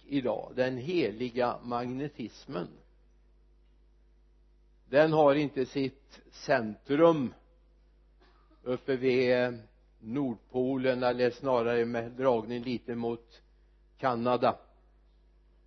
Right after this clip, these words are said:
Utan, eh, den har sitt centrum, sitt centrum i Guds hjärta. Och det är viktigt att vi inte missar Guds hjärta.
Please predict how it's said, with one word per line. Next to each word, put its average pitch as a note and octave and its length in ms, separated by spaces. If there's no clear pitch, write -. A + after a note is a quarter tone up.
Utan, D#3+ 600
eh, D#3+ 320
den F3+ 340
har D3+ 460
sitt - 500
centrum, C#3+ 960
sitt - 280
centrum B2+ 800
i B2 480
Guds B2 340
hjärta. C#3 680
Och A#2 80
det B2+ 100
är A#2+ 60
viktigt B2 460
att A#2+ 160
vi A#2 260
inte A#2+ 280
missar A2+ 500
Guds - 480
hjärta. G2+ 640